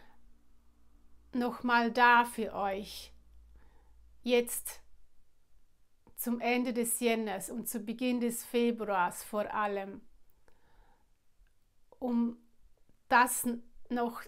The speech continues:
in euch zu bereinigen und euch da zu unterstützen bei dem, was ihr erkannt habt, das euch behindert und begrenzt und euch eben die Liebe nicht erkennen lässt.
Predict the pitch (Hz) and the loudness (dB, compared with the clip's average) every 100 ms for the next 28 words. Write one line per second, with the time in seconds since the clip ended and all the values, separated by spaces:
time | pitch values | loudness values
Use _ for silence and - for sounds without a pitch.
0 | - 247 240 240 240 233 - 240 226 233 | -4 -4 0 2 2 -2 -4 -2 2 6
1 | 220 226 220 208 196 196 202 240 220 196 | 6 6 2 -2 -6 -6 -8 -6 -4 -4
2 | 202 - 220 233 254 - 247 233 233 220 | -4 4 8 8 6 0 -2 -2 -4 -4
3 | - - 254 240 - - 180 - - - | -6 -4 -4 -4 -6 -6 -8 -10 -16 -8
4 | - 220 214 240 240 226 208 - 240 240 | -2 0 4 6 6 4 0 -2 0 0
5 | - - - - - - 226 226 233 226 | -2 -10 -14 -16 -8 -2 -2 0 0 0
6 | 247 - 233 233 226 214 - - - - | 0 0 -2 0 -2 -2 -4 -6 -14 -20
7 | - - - - - - _ - 226 226 | -20 -20 -20 -20 -20 -20 _ -4 0 0
8 | 226 - - - - 247 202 262 269 262 | -2 -14 -20 -18 -4 -2 0 2 2 2
9 | 262 - 240 233 233 226 233 233 214 202 | -2 -6 -6 -4 -4 -2 0 0 0 -2
10 | - - - - - - - - - - | -6 -8 -16 -20 -20 -20 -20 -20 -20 -8
11 | 240 226 214 220 - - 233 233 226 214 | -4 -2 0 -2 -2 0 0 0 -2 -2
12 | 226 214 - - 240 254 233 240 240 233 | -4 -4 -10 -6 0 0 2 2 2 0
13 | - 220 - 254 247 233 208 196 190 185 | -6 -8 -4 0 0 0 -2 -4 -6 -6
14 | - - | -8 -10